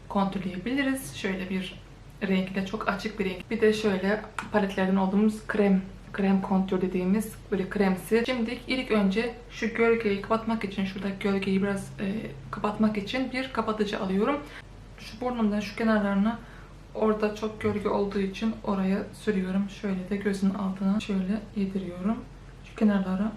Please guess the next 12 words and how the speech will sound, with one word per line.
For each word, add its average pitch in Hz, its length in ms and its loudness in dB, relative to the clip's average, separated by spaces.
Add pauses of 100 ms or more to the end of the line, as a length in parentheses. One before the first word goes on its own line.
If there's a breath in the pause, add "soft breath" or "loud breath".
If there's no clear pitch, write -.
(1160)
bir 220 120 -8
çizgi 220 300 -2
halinde 196 580 0 (120)
şöyle 190 380 -4 (180)
yediriyorum. 220 460 -8 (3500 loud breath)
Şimdi 302 280 -2
şöyle 311 220 2
bir 262 60 2
fırça 226 360 0
alıyorum. 208 400 0 (920)
Gördüğünüz 233 540 4
gibi 226 320 -2